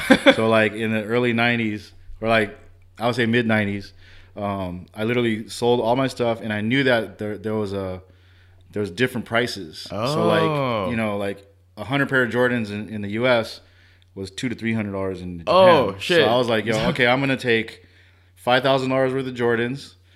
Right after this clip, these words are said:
Speaker 2: and I'm gonna go to Japan, and I'm gonna have fifteen thousand dollars in product,
Speaker 1: Fuck,
Speaker 2: and
Speaker 1: dude.
Speaker 2: I'm gonna sell it, and then that's what I'm gonna live off of
Speaker 1: Oh
Speaker 2: for
Speaker 1: my
Speaker 2: the next
Speaker 1: God.
Speaker 2: couple months."
Speaker 1: Did it work?
Speaker 2: Yeah, dude.
Speaker 1: Oh,
Speaker 2: Like,
Speaker 1: shit.
Speaker 2: I was, I was, uh, buying and selling all, all day.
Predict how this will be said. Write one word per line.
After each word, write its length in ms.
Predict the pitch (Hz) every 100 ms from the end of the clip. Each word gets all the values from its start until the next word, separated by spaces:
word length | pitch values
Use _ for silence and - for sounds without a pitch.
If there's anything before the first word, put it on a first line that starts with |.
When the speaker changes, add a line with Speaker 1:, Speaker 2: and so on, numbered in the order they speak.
| _
Speaker 2:
and 80 | -
I'm 40 | 104
gonna 80 |
go 80 | 107
to 60 | 107
Japan, 480 | 98 120 123 131 147
and 120 | 156 - _ -
I'm 60 | 104
gonna 80 | 107
have 160 | 98
fifteen 400 | - 123 - 123
thousand 280 | 113 113 110
dollars 180 | 110 107
in 80 | 101
product, 520 | 120 113 101 98 -
Speaker 1:
Fuck, 100 | 101
Speaker 2:
and 220 | 98 82
Speaker 1:
dude. 100 | 101
Speaker 2:
I'm 100 | 101
gonna 160 | 101 98
sell 300 | - 117 107
it, 180 | 104 - -
and 100 | 98
then 160 | 98 98
that's 220 | 101 101
what 80 | 104
I'm 80 | 98
gonna 120 | 92
live 220 | 113 107
off 180 | 101 92
of 20 | 95
Speaker 1:
Oh 40 | 101
Speaker 2:
for 60 |
Speaker 1:
my 60 | 110
Speaker 2:
the 60 |
next 200 | 101 104
Speaker 1:
God. 320 | 90 98 104 85 -
Speaker 2:
couple 300 | - 123 110
months." 440 | 107 123 120 113 117
Speaker 1:
Did 80 |
it 60 | 113
work? 260 | 107 165 196 - - - -
Speaker 2:
Yeah, 300 | 98 165 170
dude. 120 | 127
Speaker 1:
Oh, 60 | 165
Speaker 2:
Like, 120 | 190
Speaker 1:
shit. 240 | 151 160 127
Speaker 2:
I 60 | 135
was, 280 | 131 131
I 100 | - 127
was, 280 | 135 123
uh, 380 | 131 127 127 117 -
buying 340 | 104 113 127
and 100 | 131
selling 340 | 127 131 131 131
all, 260 | 131 131
all 180 | - 117
day. 400 | 127 143 131 107